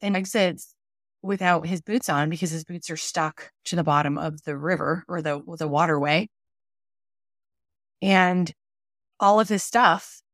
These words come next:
he's mostly naked at this point. He has a tank top and, like, long underwear on, and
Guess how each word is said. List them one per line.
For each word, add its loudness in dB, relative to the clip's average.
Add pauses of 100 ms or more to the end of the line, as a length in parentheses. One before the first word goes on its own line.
(200)
he's 2
mostly 4
naked 0
at 0
this -10
point. -6
He 0
has 0
a -4
tank -4
top 0
and, -4
like, -2 (360)
long 4
underwear 0
on, -4 (260)
and -4